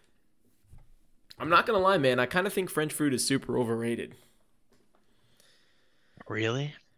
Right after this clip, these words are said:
Speaker 1: Let's look up their French food, 'cause I need to make sure I'm thinking of this right thing.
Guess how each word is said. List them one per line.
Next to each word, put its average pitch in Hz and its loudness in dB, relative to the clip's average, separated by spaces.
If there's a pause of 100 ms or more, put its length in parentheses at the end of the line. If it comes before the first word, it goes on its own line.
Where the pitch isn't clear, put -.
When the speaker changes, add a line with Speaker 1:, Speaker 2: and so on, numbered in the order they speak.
(260)
Speaker 1:
Let's 143 -4
look 226 -4
up 233 -4
their 139 -2
French 120 -12
food, 104 -14
'cause 120 -12
I 135 -6
need 170 -6
to 143 -8
make 123 -4
sure 117 -4
I'm 101 -8
thinking - -12
of - -8
this - -10
right 71 -6
thing. - -14